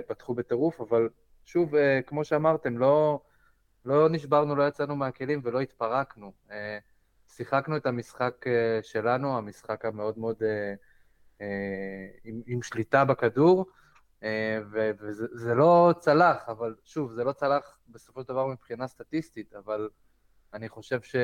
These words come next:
אה, כן הבקענו את השער שלנו בסופו של דבר, והוא, הייתה שם איזושהי שערוריה לדעתי, אה, עוד שערוריה, אה, שמתווספת לאוסף שערוריות שיש, אה,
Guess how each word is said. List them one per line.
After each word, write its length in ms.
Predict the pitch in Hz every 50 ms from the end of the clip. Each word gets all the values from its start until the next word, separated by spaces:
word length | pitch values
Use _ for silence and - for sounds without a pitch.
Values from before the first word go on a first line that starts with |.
| 120 117 113 110 110 107 - -
אה, 280 | 110 107 107 107 104 98 - _ _ _ -
כן 180 | - 151 156
הבקענו 360 | 165 151 135 131 - 143 143 143
את 80 | -
השער 400 | 127 - - - 143 143 143 143
שלנו 560 | 127 - 127 120 120 117 113 120 120 123 120 - -
בסופו 400 | 107 - - 123 - - 131 123
של 160 | 127 120 110
דבר, 340 | 110 110 107 113 120 123 127 - _ _ _ _ _ _ _ _ _ _
והוא, 680 | 107 110 110 113 113 113 113 113 113 113 113 107 - 104
הייתה 220 | 110 110 - 127 117
שם 220 | - 123 117 117
איזושהי 340 | 117 117 113 - - 110 107
שערוריה 840 | - - 117 110 107 107 110 107 107 113 113 110 113 110 107 104 104 -
לדעתי, 520 | 110 107 107 104 104 - - 135 147 156 151 _ _ _ _ _ _ _ _ _ -
אה, 460 | 107 104 101 101 101 101 101 101 98 95 -
עוד 180 | - 117 131 -
שערוריה, 880 | - - 131 123 117 120 117 113 117 117 117 117 113 113 113 110 110 104 92 _ - 107
אה, 380 | 107 101 98 101 101 101 98 90 - - - 117 110 107 104 104 107 104 101 95 - _ _ _ _ _ _ -
שמתווספת 640 | 113 107 - 120 120 - - 143 135 - 135 - 123
לאוסף 380 | 117 120 127 - - 120 -
שערוריות 600 | - - 117 113 107 107 107 104 113 113 113 110
שיש, 340 | - 117 113 110 - - -
אה, 120 | 107 104